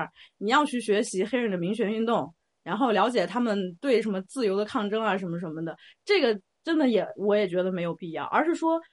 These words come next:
我就是想去，我就是想说你在了解这个文化，从音乐这个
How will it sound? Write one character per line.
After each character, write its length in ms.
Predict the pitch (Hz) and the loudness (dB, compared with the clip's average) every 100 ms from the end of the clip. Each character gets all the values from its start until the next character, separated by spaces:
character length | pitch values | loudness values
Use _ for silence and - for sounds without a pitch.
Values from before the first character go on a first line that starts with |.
| _ - | _ -2
我 180 | 214 | 0
就 160 | 208 370 | 2 4
是 100 | 359 | 2
想 300 | - 190 170 | 2 0 -2
去， 260 | 170 180 151 | -4 -6 -4
我 180 | 190 208 | -2 -2
就 100 | 311 | 0
是 80 | 330 | 0
想 220 | 214 180 | 0 -2
说 220 | 233 240 | -2 0
你 360 | 240 196 170 165 | 0 0 -2 -2
在 240 | 277 254 | 2 2
了 240 | 208 185 | 2 2
解 140 | 254 185 | 2 0
这 140 | 214 | 2
个 100 | 208 | 0
文 240 | 175 170 208 | 0 -4 -4
化， 260 | 226 160 151 | -2 -4 -6
从 280 | - 214 | -6 -4
音 280 | 240 320 370 | -2 0 0
乐 200 | 320 190 | 2 0
这 140 | 180 | 0
个 100 | 214 | -4